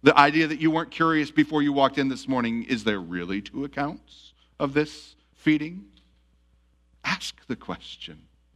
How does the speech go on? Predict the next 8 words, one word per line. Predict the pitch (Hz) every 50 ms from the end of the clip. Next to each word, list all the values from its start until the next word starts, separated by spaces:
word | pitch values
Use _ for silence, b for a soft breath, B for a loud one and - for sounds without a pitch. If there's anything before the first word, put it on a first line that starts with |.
| _ _ _ B B B B B B
Honestly | 151 165 175 190 208 196 - - - - 160 165 156 151 143 139 B B B B _ -
ask | 151 156 151 143 - - - - _ - -
the | 143 147
questions | 143 - 151 131 120 - - - 143 131 139 139 131
of | 151 139 120
Jesus | 110 110 101 92 98 110 117 - -
this | 135 139 135 - - -
morning. | 156 156 170 180 139 92 85 76